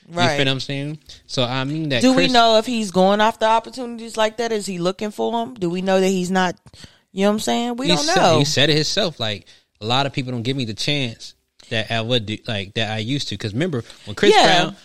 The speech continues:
Speaker 1: when Chris Brown first came up, coming up, he was basically in the bubblegum commercial.
Speaker 2: But, but look, hear me out. That's why I didn't take away. I was like, "Yes,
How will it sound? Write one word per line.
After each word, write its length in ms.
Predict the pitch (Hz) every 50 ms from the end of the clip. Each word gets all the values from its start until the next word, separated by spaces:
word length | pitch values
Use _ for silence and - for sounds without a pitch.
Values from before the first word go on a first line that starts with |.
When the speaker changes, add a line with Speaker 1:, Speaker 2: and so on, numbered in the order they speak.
| _ _
Speaker 1:
when 120 | - 117
Chris 220 | - - 170 160 -
Brown 240 | - 147 143 131 123
first 300 | - 143 143 147 - -
came 180 | - 143 139 135 139
up, 180 | 135 135 - - - - - -
coming 240 | - 143 135 135 135
up, 100 | 139 123
he 120 | 135 135
was 80 | 131 117
basically 360 | 127 127 120 - - 117 104
in 80 | 101
the 240 | 98 95 - - - - - - - - - - -
bubblegum 500 | 120 120 120 117 113 107 120 117 117 113
commercial. 480 | - 120 113 113 113 113 110 - - -
Speaker 2:
But, 320 | 277 285 254 233 226 208
but 160 | 196 240 247
look, 320 | 247 240 220 190 165 - -
hear 140 | 226 233 214
me 160 | 226 214 202
out. 260 | 180 165 151 156 170
That's 240 | 185 202 247 - -
why 140 | 254 226 208
I 160 | 196 196 208
didn't 180 | 208 180 175
take 220 | - 226 196 180 -
away. 260 | 190 196 185 170 143
I 140 | 151 180 185
was 120 | 196 180
like, 160 | 190 175 180 170
"Yes, 420 | 160 190 202 190 160 156 - -